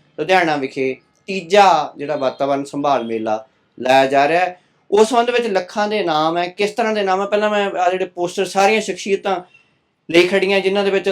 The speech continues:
ਧਾਰਮਿਕ, ਅ, ਤੋਂ ਲੈ ਕੇ ਸੰਸਥਾਵਾਂ ਦੇ ਮੈਂਬਰ, ਸਾਡੇ ਸ਼ਾਇਰ ਨੇ ਡਾਕਟਰ ਸੁਰਜੀਤ ਪਾਤਰ ਜੀ,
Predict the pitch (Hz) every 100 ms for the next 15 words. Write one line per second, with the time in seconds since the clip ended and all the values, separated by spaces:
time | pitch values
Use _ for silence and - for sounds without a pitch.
0 | 185 208 180 156 160 170 165 170 160 -
1 | 123 147 143 165 151 147 156 151 147 -
2 | 151 147 151 143 135 139 143 143 147 139
3 | 147 143 156 156 147 147 151 156 143 -
4 | _ 139 135 139 - 127 135 - 131 127
5 | 131 135 135